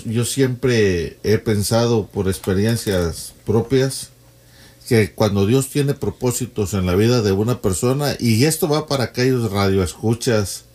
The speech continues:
que, que van a escuchar esto, si no es que ya lo estás escuchando, cuando Dios tiene propósitos en la vida de la persona, necesitamos estar alertas. ¿Por qué?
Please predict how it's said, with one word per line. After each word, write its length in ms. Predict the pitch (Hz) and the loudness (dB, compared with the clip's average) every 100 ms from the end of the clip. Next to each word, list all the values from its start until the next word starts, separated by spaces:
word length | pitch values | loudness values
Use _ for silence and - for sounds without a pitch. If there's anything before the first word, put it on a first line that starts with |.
| - - - - - | -20 -20 -20 -20 -8
que, 400 | 101 92 87 76 - | 0 2 2 0 -2
que 380 | 92 76 67 - - - - - - - - - - - | -2 0 -4 -6 -14 -20 -20 -20 -20 -20 -20 -20 -20 -16
van 280 | - 110 143 | -4 0 2
a 20 | |
escuchar 420 | 139 - 110 131 120 | 0 -4 0 2 4
esto, 300 | 117 - 147 | 2 0 -4
si 160 | - | -2
no 140 | 101 113 | 0 0
es 100 | - | 0
que 300 | 110 98 98 | 0 2 2
ya 100 | 101 | 2
lo 60 | |
estás 240 | 98 113 104 | 0 0 0
escuchando, 640 | 95 87 - 85 92 131 _ _ - - - - - - - - - - - | 0 -4 0 2 2 -2 _ _ -20 -20 -20 -20 -20 -20 -20 -20 -20 -20 -2
cuando 300 | 127 113 107 | 2 4 4
Dios 220 | 131 185 | 4 4
tiene 240 | 202 180 175 | 2 0 0
propósitos 680 | 139 - 151 156 - 120 | -2 0 -2 -2 -2 -2
en 120 | 104 98 | 0 2
la 80 | |
vida 220 | 104 151 139 | 4 4 2
de 80 | 101 | 2
la 160 | 92 | 0
persona, 560 | 95 85 127 135 160 190 - - _ _ _ - - | -4 -2 -2 0 -2 -4 -10 -20 _ _ _ -20 -10
necesitamos 680 | 110 117 110 101 113 131 127 | -2 2 2 2 0 0 2
estar 300 | 104 - 120 | 0 0 -2
alertas. 520 | 107 95 92 - 87 - | 0 0 0 -2 -6 -4
¿Por 280 | 107 101 | -2 -2
qué? 340 | - 107 90 | 0 0 0